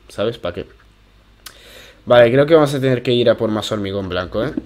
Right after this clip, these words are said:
O esto lo rellenamos así. Sí, mira, y además gastamos los bloques y así no los tenemos por ahí sueltos.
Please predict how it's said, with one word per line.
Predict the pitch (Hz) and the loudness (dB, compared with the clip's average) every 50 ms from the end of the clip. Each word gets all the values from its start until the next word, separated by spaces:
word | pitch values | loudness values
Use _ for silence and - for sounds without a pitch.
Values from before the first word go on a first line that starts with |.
| - - - - - - - - - - | -12 -18 -20 -20 -20 -16 -16 -16 -12 -8
O | 113 117 | -6 -6
esto | 123 - - 139 | -6 -4 -2 0
lo | 127 120 | 0 2
rellenamos | 117 117 113 110 110 110 107 104 104 | 2 0 -2 -2 -2 -4 -6 -6 -8
así. | 101 98 - 131 151 165 - - - - - _ _ _ _ | -10 -6 -4 -4 -4 -4 -6 -10 -12 -12 -20 _ _ _ _
Sí, | - - 156 127 | -4 -2 -2 0
mira, | 127 127 107 101 | 0 0 0 0
y | 101 | 0
además | 101 107 113 117 117 | 0 -2 -2 -4 -4
gastamos | 123 123 110 - - 117 110 110 107 101 | -6 -6 -8 -6 -6 -6 -6 -6 -8 -8
los | 107 101 101 104 | -10 -10 -10 -6
bloques | 107 - 135 - 147 156 160 - - | -6 -6 -6 -4 -6 -8 -8 -10 -12
y | 87 85 | -10 -10
así | 87 - - 98 | -10 -10 -10 -10
no | 98 98 | -8 -8
los | 92 - | -10 -10
tenemos | - 98 95 95 95 87 | -12 -12 -10 -10 -10 -12
por | - - 92 | -10 -8 -6
ahí | 92 90 | -6 -6
sueltos. | - - 101 101 101 - 156 160 - - | -6 -6 -8 -8 -6 -6 -8 -8 -8 -12